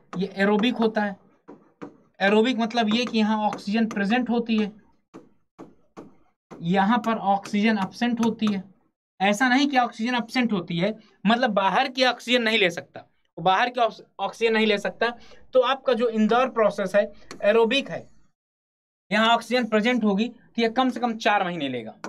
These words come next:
ये decompose करने के लिए कितना लेगा? Four month लेगा। कितना लेगा? Four month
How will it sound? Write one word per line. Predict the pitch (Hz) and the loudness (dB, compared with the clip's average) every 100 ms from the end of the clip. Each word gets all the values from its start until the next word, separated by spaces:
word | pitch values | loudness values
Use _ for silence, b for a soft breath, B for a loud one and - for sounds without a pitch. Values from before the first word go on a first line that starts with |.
| - - | -18 -20
ये | - - _ 165 | -20 -20 _ -10
decompose | 156 196 202 214 240 233 | -6 -6 -4 0 0 2
करने | 220 220 | 0 0
के | 220 | 0
लिए | 220 | -2
कितना | 214 214 220 | -4 -2 0
लेगा? | 208 233 247 _ _ | 2 0 -4 _ _
Four | - 214 214 | -2 2 2
month | 190 151 135 | 2 -4 -8
लेगा। | 110 - _ _ _ - | -12 -12 _ _ _ -14
कितना | 170 226 | -2 0
लेगा? | 208 220 | 2 0
Four | 233 - 220 | -2 2 2
month | 202 165 | 2 0